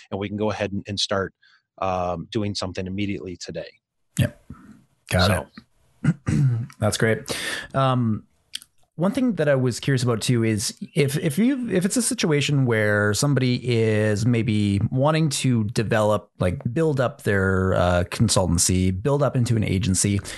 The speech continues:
Speaker 2: do you have any kind of recommendations, any tips, strategies, uh, as to how they might start going for those higher profile clients? Maybe if they wanna especially get into the enterprise space that you're in, um, any tips or strategies that, that have been useful for you?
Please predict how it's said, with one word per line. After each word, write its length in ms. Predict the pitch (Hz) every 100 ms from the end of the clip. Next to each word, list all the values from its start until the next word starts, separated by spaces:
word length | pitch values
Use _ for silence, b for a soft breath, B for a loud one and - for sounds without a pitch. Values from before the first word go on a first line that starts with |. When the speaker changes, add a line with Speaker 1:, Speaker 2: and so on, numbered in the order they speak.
| B -
Speaker 2:
do 100 | 185
you 60 |
have 260 | 180 285 277
any 440 | 247 202 156 127
kind 220 | 117 139
of 200 | 123 101
recommendations, 720 | 113 110 120 107 101 98 113 120
any 160 | 117
tips, 400 | 104 - 131 135
strategies, 1000 | - - 110 107 104 107 104 107 101 - -
uh, 180 | 117 104
as 200 | 107 120
to 80 | -
how 220 | 117 156
they 120 | 156 143
might 400 | 120 113 117 -
start 320 | - 120 92
going 320 | 98 104 120
for 220 | - 131
those 320 | 123 127 120
higher 320 | 139 135 123 123
profile 420 | 139 123 127 123
clients? 460 | - 135 143 147
Maybe 260 | 131 160 160
if 80 | 143
they 120 | 143
wanna 340 | 135 120 113
especially 340 | 104 - 113 110
get 160 | 101
into 220 | 95 101 101
the 160 | 92
enterprise 580 | 110 104 107 - 98 90
space 400 | - 90 90 -
that 120 | 107
you're 220 | 120 175
in, 240 | 90 87 107 B B -
um, 340 | 135 127 131
any 420 | - 190 160 143 -
tips 300 | - 147 -
or 60 | 90
strategies 600 | - 104 104 113 104 101
that, 260 | 92 87
that 240 | - 92 92
have 120 | 95
been 140 | 107
useful 300 | 104 110 113
for 100 | -
you? 240 | 113 208